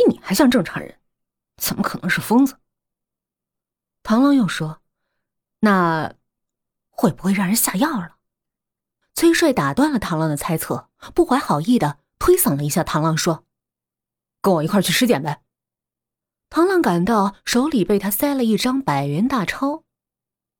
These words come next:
唐浪看了看崔帅，有些无奈地说道：“好吧，事后再多给我五百啊。”崔帅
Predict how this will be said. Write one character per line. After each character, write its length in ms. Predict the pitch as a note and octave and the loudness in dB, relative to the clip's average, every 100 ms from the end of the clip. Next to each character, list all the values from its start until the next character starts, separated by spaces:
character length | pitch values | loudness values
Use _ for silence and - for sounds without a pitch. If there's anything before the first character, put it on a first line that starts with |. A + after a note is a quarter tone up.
| _ - | _ -4
唐 200 | C4+ D4 | 0 2
浪 120 | C#4+ | 2
看 200 | C#4+ D4 | 0 0
了 80 | B3 | 0
看 180 | B3 A#3 | 0 0
崔 180 | D#4 | 0
帅， 320 | D4+ E4 A#3 - - - | -2 0 0 -2 -6 -2
有 120 | A#3 | 0
些 160 | - | 0
无 220 | D#4+ A3 C#4+ | 0 2 0
奈 160 | D#4 | -2
地 80 | E3+ | -4
说 180 | - D#3 | -4 -4
道 320 | C#3+ C3+ - _ _ _ _ _ _ _ _ _ _ _ _ _ | -4 -8 -14 _ _ _ _ _ _ _ _ _ _ _ _ _
：“好 180 | - D4+ | 2 4
吧， 520 | E4+ F#4 F#4 E4 - _ _ _ _ _ - | 6 6 4 -2 -12 _ _ _ _ _ -2
事 160 | B3+ G#3+ | 0 2
后 440 | A3+ F3 D#3 - _ _ _ _ _ | 4 2 2 -4 _ _ _ _ _
再 100 | - | 0
多 140 | D4 D#4+ | 4 6
给 80 | C4+ | 4
我 120 | F#3+ | 4
五 40 | |
百 100 | G#3 | 4
啊。” 220 | E3 F#3 - _ _ _ _ _ _ _ _ - | 2 -2 -6 _ _ _ _ _ _ _ _ -2
崔 140 | D#4+ | 0
帅 400 | D#4+ B3+ C#3+ | 2 0 -2